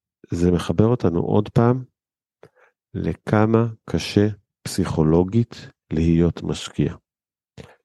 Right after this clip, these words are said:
כי אין מה לעשות, אתה כמשתמש קצה, כצרכן,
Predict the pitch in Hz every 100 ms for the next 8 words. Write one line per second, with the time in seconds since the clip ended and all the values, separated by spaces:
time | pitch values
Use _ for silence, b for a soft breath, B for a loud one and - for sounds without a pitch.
0 | _ _ _ _ - 101 98 - _ _
1 | 110 139 135 113 92 - 73 - - 104
2 | 123 127 - 113 110 - 98 101 120 -
3 | - - - 73 - _ - 90 - 92
4 | 92 - 85 80